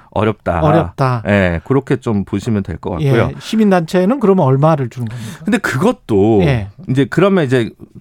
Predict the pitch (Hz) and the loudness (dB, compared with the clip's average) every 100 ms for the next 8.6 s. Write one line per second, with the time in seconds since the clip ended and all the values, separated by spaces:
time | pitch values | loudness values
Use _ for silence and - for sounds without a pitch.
0 | - 117 110 98 104 95 - - - 117 | -8 -2 0 0 0 -2 -4 -18 -12 -2
1 | 131 - 190 208 170 123 120 147 156 127 | -2 0 2 2 2 0 0 2 0 -2
2 | 85 - _ 104 123 120 90 - 131 143 | -6 -18 _ -2 -2 -2 -4 -2 -2 0
3 | 175 143 98 82 92 - - - - _ | -2 0 -2 -2 -4 -6 -18 -20 -20 _
4 | - - 170 208 202 170 101 123 139 202 | -10 0 2 4 2 4 4 2 2 0
5 | 180 156 120 - 120 101 95 143 151 139 | 2 0 0 0 2 0 0 0 0 -2
6 | - 123 165 - 185 175 113 110 135 - | -6 -2 -2 0 -2 -2 0 0 0 0
7 | 107 131 120 87 82 107 92 78 - - | 0 2 0 -4 0 0 0 -4 -14 -8
8 | - 403 392 254 139 104 | -2 2 4 4 2 -2